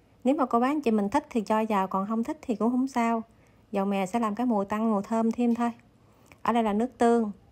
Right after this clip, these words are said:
Nước tương thì Nhung sẽ cho vào đây là một muỗng cà phê nước tương. Nước tương thì hiệu nào cũng được hết cô bác anh chị. Thứ nhất là nước tương sẽ làm cho cái màu thịt mình đẹp hơn. Cái thứ hai nó cũng có cái độ mặn vừa phải, không có quá mặn. Rồi ở đây là dầu, à,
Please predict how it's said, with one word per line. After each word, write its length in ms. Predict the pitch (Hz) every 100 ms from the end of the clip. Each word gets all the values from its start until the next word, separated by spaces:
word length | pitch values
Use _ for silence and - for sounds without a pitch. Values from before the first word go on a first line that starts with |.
| - - -
Nước 160 | 247 262
tương 180 | 233
thì 100 | 226
Nhung 160 | 202 220
sẽ 120 | 226
cho 200 | 226 226
vào 80 | 214
đây 100 | 202
là 160 | 208 196
một 300 | 185 180 -
muỗng 200 | 180 254
cà 80 | 240
phê 220 | - 233
nước 240 | 240 269
tương. 340 | 233 240 226 202 - - - - - -
Nước 160 | 277
tương 200 | 277 254
thì 80 | 233
hiệu 260 | 202 190 226
nào 200 | 208 185
cũng 160 | 233
được 200 | 240 185
hết 100 | 269 -
cô 80 |
bác 120 | 233 269
anh 140 | 294
chị. 220 | 247 196 -
Thứ 120 | 269
nhất 240 | 311 311
là 80 | 226
nước 100 | 202 240
tương 160 | 247 233
sẽ 140 | 226
làm 280 | 233 208 190
cho 100 | 220
cái 140 | 247
màu 260 | 262 214 185
thịt 160 | 185 196
mình 160 | 196 190
đẹp 220 | 170 180
hơn. 300 | 233 233 226 - - - -
Cái 100 | 262
thứ 120 | 262 277
hai 260 | 262 226
nó 100 | 233
cũng 200 | 254 214
có 100 | 254
cái 120 | 262
độ 180 | 233 175
mặn 280 | 190 180 196
vừa 160 | 196 175
phải, 280 | - 165
không 220 | 226 247 226
có 100 | 240
quá 180 | 240
mặn. 260 | 294 202 185 - - - - - - - - - - -
Rồi 280 | 202 196 190
ở 80 | 208
đây 200 | 226 220
là 200 | 202 190
dầu, 360 | 185 185 185
à, 260 | 185 185 180